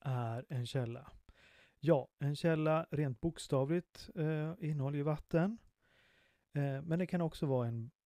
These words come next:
bok i bildlig mening då. Tidningsartikel, som du vet, och en film. T V-program, en sida på internet, en person och det kan vara du själv. Eh, och då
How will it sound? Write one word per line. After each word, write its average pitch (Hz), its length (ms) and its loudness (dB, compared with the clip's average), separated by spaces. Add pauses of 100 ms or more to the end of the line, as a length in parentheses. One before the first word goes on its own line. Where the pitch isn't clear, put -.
(140)
bok 170 460 -2
i 156 60 0
bildlig 165 320 2
mening 175 320 2
då. 190 200 2 (400)
Tidningsartikel, 151 920 0
som 165 180 -2
du 160 80 4
vet, 160 380 0
och 143 80 4
en 139 80 2
film. 170 540 4 (1040)
T 170 140 2
V-program, 175 540 2 (180)
en 156 100 -6
sida 165 200 -2
på 165 80 2
internet, 165 540 -2 (100)
en 190 100 -4
person 196 500 0
och 196 160 -2 (180)
det 175 120 -6
kan 240 160 -8
vara 214 120 -4
du 226 120 0
själv. 190 440 2 (1160)
Eh, 139 380 -2 (680)
och 165 120 0
då 180 160 2